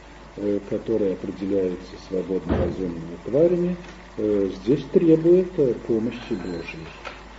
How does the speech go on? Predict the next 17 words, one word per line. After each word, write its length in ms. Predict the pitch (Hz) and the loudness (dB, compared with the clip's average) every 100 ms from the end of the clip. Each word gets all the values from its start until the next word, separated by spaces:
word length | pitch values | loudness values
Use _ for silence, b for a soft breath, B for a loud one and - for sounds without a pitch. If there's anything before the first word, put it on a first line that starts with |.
| - | 0
э, 120 | 110 104 | 2 2
требует 420 | 120 127 139 151 147 - - | 6 8 8 6 4 -6 6
промысла 600 | 127 127 104 95 - 92 | 10 10 8 -2 -6 -8
Божьего, 500 | 85 92 82 90 78 80 87 | -4 -6 -6 -10 -12 -12 -10
Божьего 420 | 87 - 87 87 85 | -8 -6 -6 -6 -8
о 20 | |
мире. 400 | 90 85 80 - - - - - - - - - - - - - - - - | -8 -8 -12 -16 -18 -20 -20 -20 -20 -18 -18 -20 -20 -20 -20 -20 -20 -18 -2
Вот 220 | 143 247 - - | 6 6 4 -2
вам 440 | 123 127 180 196 - | 4 6 6 2 0
один 440 | 110 98 123 180 160 | -2 0 2 2 2
из 100 | - | 0
таких, 320 | 131 143 139 - | -4 0 -2 2
э, 180 | 143 139 - 131 123 117 | 2 2 2 0 0 -2
оттенков. 720 | 123 - - 82 - - 95 | -6 -6 -10 -12 -12 -10 2
Но 220 | 131 170 165 - - | 6 6 4 -6 0
другой 420 | 131 160 165 208 | 4 6 8 8
противоположный, 1040 | 202 180 190 185 185 196 254 262 269 208 | 8 2 4 2 4 2 4 0 0 -4